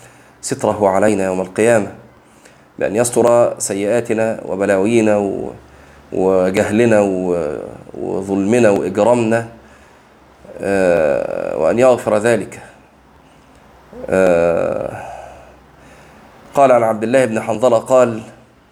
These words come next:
"إن الله عز وجل يقف،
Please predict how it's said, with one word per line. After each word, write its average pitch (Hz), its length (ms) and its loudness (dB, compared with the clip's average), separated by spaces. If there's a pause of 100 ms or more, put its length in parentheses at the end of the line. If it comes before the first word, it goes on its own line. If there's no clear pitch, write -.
(1200)
"إن 110 100 4
الله 123 240 4
عز 113 300 2
وجل 123 280 2
يقف، 120 420 0